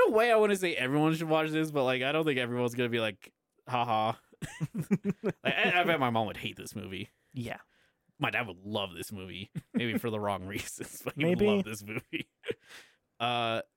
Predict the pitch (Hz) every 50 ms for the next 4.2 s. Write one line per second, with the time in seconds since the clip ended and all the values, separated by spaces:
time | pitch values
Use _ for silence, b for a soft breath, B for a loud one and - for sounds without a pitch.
0 | _ 117 117 101 95 - - 123 160 185 175 175 - 135 143 156 151 135 120 120
1 | 110 - 113 107 104 101 98 95 104 101 90 - - 139 160 196 196 - 160 151
2 | 151 151 147 - - 143 147 - 294 320 311 320 - 170 185 180 180 180 165 -
3 | - 135 135 - - 165 151 139 123 127 120 123 131 131 135 135 127 127 131 127
4 | 123 123 120 -